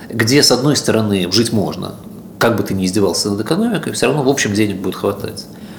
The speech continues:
А с другой стороны, хорошо жить нельзя, потому что не хватает только углеводородных денег. У нас В В П на человека сейчас около десяти тысяч долларов.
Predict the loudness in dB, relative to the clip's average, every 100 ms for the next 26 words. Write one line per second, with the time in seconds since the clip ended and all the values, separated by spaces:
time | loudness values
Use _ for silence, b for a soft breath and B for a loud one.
0 | B B 0 4 6 4 4 2 2 2
1 | 2 2 2 0 0 0 4 2 2 2
2 | 2 0 -6 -8 -8 -6 -4 -2 0 2
3 | 2 2 2 0 0 -2 -2 -2 -2 -4
4 | -8 -10 -14 -18 -18 -18 -18 -18 B B
5 | B B B B 2 4 6 6 6 6
6 | 6 6 2 0 2 4 4 4 2 -2
7 | 0 0 0 0 0 0 -2 -2 -2 -2
8 | -6